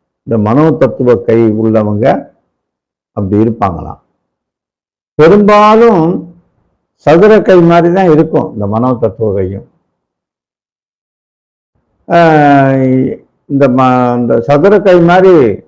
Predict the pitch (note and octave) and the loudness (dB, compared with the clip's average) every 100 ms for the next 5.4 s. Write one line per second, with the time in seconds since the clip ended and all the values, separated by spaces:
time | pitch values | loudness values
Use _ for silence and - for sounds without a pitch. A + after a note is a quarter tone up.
0 | _ _ _ _ _ - C3 F3 F#3 E3 | _ _ _ _ _ -4 -2 0 2 2
1 | C#3+ F3+ E3 G#2+ F#2+ - _ _ _ E3+ | 2 2 0 -2 -6 -16 _ _ _ -4
2 | F#3 F3+ F#3 F#3 D#3 D3 B2+ - - _ | 0 2 2 2 2 0 -2 -6 -16 _
3 | _ G#2+ F#2+ E3 D#3 C3+ D3+ D3 D3+ A#2+ | _ -6 0 0 0 0 0 2 2 2
4 | G#2+ F#2+ - _ _ _ _ - A2 C3 | -2 -4 -12 _ _ _ _ -12 -2 0
5 | D3+ C#3+ B2+ A#2+ | 2 2 0 0